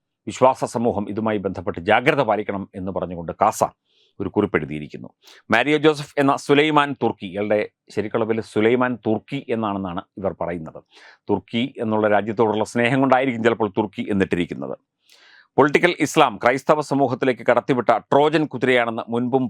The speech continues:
പലതവണ പറഞ്ഞിട്ടുള്ളതാണ്, അറിഞ്ഞിട്ടുള്ളതാണ്. മാരിയോ ജിജി ദമ്പതികളുടെ ഇപ്പോഴത്തെ കലഹവും തമ്മിലടിയും പൊതുസമൂഹത്തിൽ വാർത്തയാകുന്നതോടെ ഈ തട്ടിപ്പുകാരെ ഇനിയും ക്രൈസ്തവ സമൂഹം ചുമക്കരുത്. ഇവർക്ക് അനുകൂലമായിട്ടും നിരവധി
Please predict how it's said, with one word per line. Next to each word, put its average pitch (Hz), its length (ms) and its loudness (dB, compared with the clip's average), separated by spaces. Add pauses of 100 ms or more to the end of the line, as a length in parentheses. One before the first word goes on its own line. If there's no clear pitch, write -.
പലതവണ 110 340 2 (260)
പറഞ്ഞിട്ടുള്ളതാണ്, 101 720 -2 (160)
അറിഞ്ഞിട്ടുള്ളതാണ്. 87 640 -4 (680)
മാരിയോ 151 300 4 (100)
ജിജി 135 260 2
ദമ്പതികളുടെ 135 540 4
ഇപ്പോഴത്തെ 131 420 2
കലഹവും 123 400 2
തമ്മിലടിയും 127 480 0
പൊതുസമൂഹത്തിൽ 135 720 0
വാർത്തയാകുന്നതോടെ 120 760 2 (440)
ഈ 123 80 4 (100)
തട്ടിപ്പുകാരെ 127 500 2 (140)
ഇനിയും 143 280 2
ക്രൈസ്തവ 120 440 -2
സമൂഹം 107 360 -6
ചുമക്കരുത്. 90 440 -6
ഇവർക്ക് 127 240 0
അനുകൂലമായിട്ടും 143 600 0
നിരവധി 131 360 0